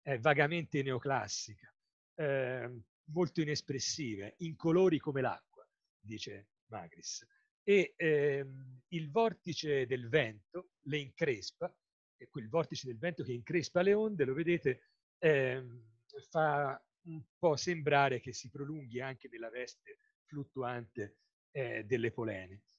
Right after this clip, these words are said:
fatte di legno e di acqua, eh, e continuamente rimescolate. Che, ecco, questo libro è un po' uno scandaglio di questi schermi tra il navigante e quel caos sublime che è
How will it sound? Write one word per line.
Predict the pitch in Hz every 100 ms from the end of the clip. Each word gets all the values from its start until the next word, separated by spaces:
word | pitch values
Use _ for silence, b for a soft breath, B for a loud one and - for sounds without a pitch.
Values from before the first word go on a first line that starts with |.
| _
fatte | _ 165 165 - 143
di | 127 165
legno | 190 196 185 180 185 180 _ _ -
e | 147
di | 113 131
acqua, | 98 - - 113 110 _ _ _
eh, | 151 123 135 131
e | 127
continuamente | 147 117 143 147 151 139
rimescolate. | 123 123 - - 101 98 110 104 _ _ _ -
Che, | - 170 160 -
ecco, | - 180 - 147 -
questo | 208 - 226
libro | 226 226 190
è |
un | 175 170
po' | 190 175
uno | 147
scandaglio | - 156 151 156 185 180 147
di | 123
questi | 123 131 - -
schermi | - 165 151 143 143 147 - _ _ _ _ _ _ _ - -
tra | - 160
il | 151 139
navigante | 147 151 160 139 117 107 - 131 _ b b b
e | - 139 120 -
quel | 139 127
caos | - 170 131 120 107 - 120
sublime | - - 127 123 110 110
che | 107 107
è | 104 104